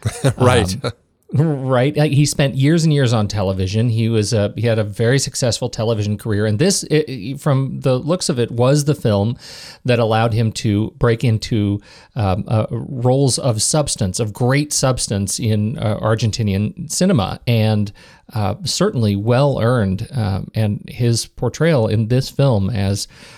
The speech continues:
Speaker 2: uh, the, the, you know, street savvy con, uh, in Buenos Aires is,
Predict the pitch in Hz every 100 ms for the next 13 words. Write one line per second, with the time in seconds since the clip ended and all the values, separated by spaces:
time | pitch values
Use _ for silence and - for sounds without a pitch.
0 | - 143 98 101 113 110 104 147 113 104
1 | 101 - - - 104 90 120 117 113 107
2 | 104 - - 139 - - 110 110 - 127
3 | 120 95 92 95 - - - - - 92
4 | 104 120 82 113 104 - 143 131 107 -
5 | 110 104 -